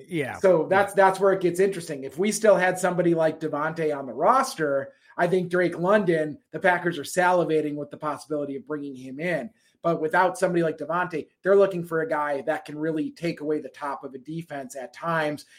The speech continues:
Speaker 2: and use that athleticism as they grow in as a wide receiver, right? So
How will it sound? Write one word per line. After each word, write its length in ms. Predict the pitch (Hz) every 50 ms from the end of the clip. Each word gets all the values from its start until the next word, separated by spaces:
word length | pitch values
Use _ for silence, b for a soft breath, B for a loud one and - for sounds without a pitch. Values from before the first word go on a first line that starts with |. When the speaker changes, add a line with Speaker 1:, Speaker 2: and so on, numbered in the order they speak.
| b b
Speaker 2:
and 140 | - 165 170
use 180 | 170 175 170
that 180 | 170 170 160 156
athleticism 720 | 151 131 - - 165 170 170 170 160 - 151 139 131 139 147 -
as 220 | 147 147 143 139 -
they 120 | 147 139
grow 340 | - 143 147 147 139 135 139
in 180 | 147 147 135 131
as 140 | 127 123
a 40 | 131
wide 240 | 123 120 120 123 117
receiver, 440 | 113 - - - 180 170 135 113 101
right? 320 | 104 127 151 151 147 143 -
So 240 | - 156 147 143